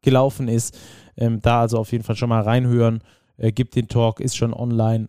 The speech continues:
und, ähm, da werden wir auf jeden Fall dann auch mehr davon produzieren, nämlich dann schon am kommenden Dienstag. Da werden wir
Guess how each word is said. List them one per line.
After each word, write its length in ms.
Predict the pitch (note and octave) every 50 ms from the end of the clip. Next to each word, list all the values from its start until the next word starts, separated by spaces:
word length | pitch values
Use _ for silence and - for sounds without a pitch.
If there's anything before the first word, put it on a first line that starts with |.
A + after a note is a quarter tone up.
| -
und, 400 | _ _ A#2+ A#2 A2 G#2 - -
ähm, 420 | G#2+ G#2+ G#2 G#2 G#2 G#2 G2+ G2+ G2+ -
da 160 | - G#2+ G#2+
werden 160 | A2 G#2+ G#2
wir 80 | G#2 G#2+
auf 140 | G2+ - -
jeden 160 | A#2 A2 G2+
Fall 240 | - - G#2+ G#2 G2+
dann 220 | G#2 G2+ G#2+ G2+ - - _ _ _
auch 180 | - B2 G#2+ A2+
mehr 240 | C#3 D#3+ F#3 G#3+ G#3+
davon 240 | F3+ A#2+ C3 B2+ A2
produzieren, 540 | - A#2+ A2+ A#2 - - B2+ C3+ D3 C#3 D3
nämlich 400 | D#3+ E3 G3+ A3 A3+ A3+ G3 -
dann 160 | F#3+ F#3+ G3+
schon 160 | - G3 F#3
am 180 | - - E3 C#3+
kommenden 600 | - - F#3 F#3 F3+ E3+ D#3+ D3 D#3+ D#3+ D#3 - -
Dienstag. 640 | C3 G#2 - G3 A#3 B3 - - - D3 C#3+ - -
Da 200 | D3+ D3+ D#3+ C#3+
werden 320 | D3 D3+ D#3 D#3 C#3+ B2+
wir 240 | C3+ C#3+ E3 F#3